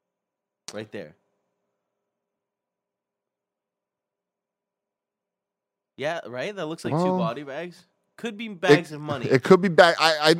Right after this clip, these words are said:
Speaker 2: gonna lean on the money c-, 'cause these look like really s-, like,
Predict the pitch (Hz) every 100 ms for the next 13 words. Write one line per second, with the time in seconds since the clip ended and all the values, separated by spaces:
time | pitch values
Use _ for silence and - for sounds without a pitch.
0 | 170 220 320 302 359 269 202 170 180 240
1 | 285 - _ - - - - 151 143 165
2 | 170 165 147 151 151 120 - - 127 107